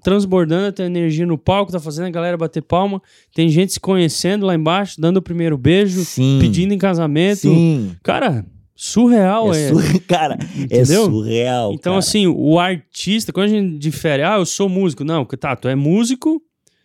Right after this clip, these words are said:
Speaker 1: tu toca com algum artista. Quando tu é artista, daí tu fala, "Opa, então eu tenho uma missão aqui, bicho." É, tu
Speaker 2: Uhum.
Speaker 1: tem uma missão. Aí muda tudo. Porque o clipe,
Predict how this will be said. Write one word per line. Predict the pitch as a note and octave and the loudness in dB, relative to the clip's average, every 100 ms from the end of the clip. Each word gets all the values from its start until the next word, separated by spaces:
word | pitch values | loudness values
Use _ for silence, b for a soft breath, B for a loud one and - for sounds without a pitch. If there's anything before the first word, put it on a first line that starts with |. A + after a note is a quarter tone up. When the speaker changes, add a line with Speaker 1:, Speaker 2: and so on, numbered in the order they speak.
| _ | _
Speaker 1:
tu | F#3+ | -12
toca | - C4 F3+ - G#2+ _ _ | 0 0 0 -8 -20 _ _
com | C3+ C3 D#3 | -6 -6 0
algum | C#3 D3 D#3 | 0 4 2
artista. | F#3 F#3+ G3 - _ _ _ _ _ _ _ _ _ b b b | 2 0 0 -2 _ _ _ _ _ _ _ _ _ b b b
Quando | F3 B3+ | 0 2
tu | A#3 G3+ | 0 0
é | |
artista, | F3+ C#3 - F#3+ G#3 D3+ | 0 -2 -4 -6 -6 -6
daí | C#3 | -8
tu | - | -6
fala, | C#3+ | -2
"Opa, | B2 C3 C#3+ G3+ G#3 _ _ _ _ _ | 2 2 2 -2 -6 _ _ _ _ _
então | A#2+ B2+ | -12 -10
eu | |
tenho | B2+ D3+ | -6 -4
uma | D#3+ E3 | -2 0
missão | F3+ G#3+ - G3+ A#3+ | 2 2 2 0 0
aqui, | F#3+ - G#3 | -4 -8 -12
bicho." | F3+ A2+ A2+ | -12 -10 -6
É, | A2+ | -4
tu | G2+ G#2 | -2 0
Speaker 2:
Uhum. | |
Speaker 1:
tem | A#2 | 2
uma | C#3+ | 2
missão. | D3+ D3+ A3 - - A3 G3+ C3 G2+ _ _ _ | 0 0 0 0 0 -2 -2 -4 -6 _ _ _
Aí | G#2 | -6
muda | A2 D3+ A#3+ G#3+ | 2 2 2 0
tudo. | - G#3+ C3 F#2 _ _ _ b b b - | -2 -2 -4 -12 _ _ _ b b b -12
Porque | - | 0
o | D#3 | 0
clipe, | - - F#3 B3 - A#2 | 2 0 0 -2 -6 -8